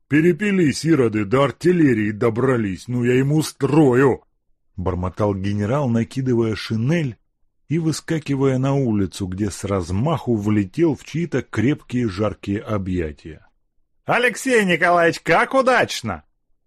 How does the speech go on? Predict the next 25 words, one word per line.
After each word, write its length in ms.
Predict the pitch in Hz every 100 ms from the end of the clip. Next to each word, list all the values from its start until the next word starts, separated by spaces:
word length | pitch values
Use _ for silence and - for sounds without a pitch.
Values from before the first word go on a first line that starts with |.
| _
радостно 500 | 123 160 139 - 110
заворковал 800 | 98 98 95 - 101 98 151 123
над 240 | 104 101
ухом 400 | 170 - 143 -
омерзительно 1120 | - 123 123 117 104 87 143 151 151 147 147 127
знакомый 640 | 123 123 - 107 104 117
голос. 540 | 113 101 78 76 - _ _ _ _ _
«А 140 | - 131
мы-то 320 | 175 233 139
думали, 400 | 131 127 123 120
будить, 680 | 113 127 123 110 214 214 135
не 160 | 135
будить, 560 | 123 127 113 170 196 -
всё 200 | - 135
же 120 | 120
занятой 540 | 117 147 143 185 220
человек, 580 | - 151 143 143 208 -
столько 460 | - 208 165 180 139
дел!» 500 | 92 104 214 160 - _ _ _ _ _
«Кто 340 | - 143 139
вы 200 | 117 110
и 40 |
что 300 | 104 - 127
вам 240 | 117 117 120
надо?» 440 | 123 104 90 78